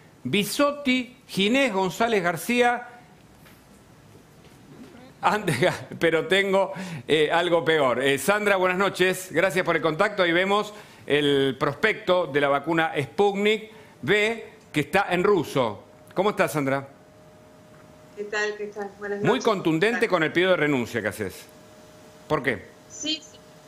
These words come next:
Speaker 2: sí, eh, porque me parece que están, eh, faltando a, a, a todas las reglamentaciones, a la, a la ética dentro de lo que es la salud pública. Eh, me parece que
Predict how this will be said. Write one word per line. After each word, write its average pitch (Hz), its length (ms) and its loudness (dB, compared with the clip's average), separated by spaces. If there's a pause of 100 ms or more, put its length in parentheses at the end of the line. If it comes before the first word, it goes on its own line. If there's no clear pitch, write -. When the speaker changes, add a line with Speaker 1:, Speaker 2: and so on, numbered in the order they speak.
(240)
Speaker 2:
sí, 226 360 -6
eh, 202 320 0 (140)
porque 233 200 -6
me 254 120 -4
parece 277 360 -6
que 240 100 -8
están, 220 320 -4 (220)
eh, 180 240 -10
faltando 208 800 -6
a, 165 260 -4
a, 170 680 -18
a 170 100 -16
todas 220 180 -6
las 208 140 -4
reglamentaciones, 202 1120 -4
a 170 160 0
la, 156 320 -2
a - 140 -8
la 151 160 -8
ética 185 600 -4 (640)
dentro 170 340 -4
de 165 60 0
lo 156 120 -2
que 170 80 -4
es 165 60 -2
la 160 100 -6
salud 160 280 -6 (120)
pública. 226 640 -8 (580)
Eh, 165 480 -2
me 180 100 -2
parece 196 380 0
que 180 200 -4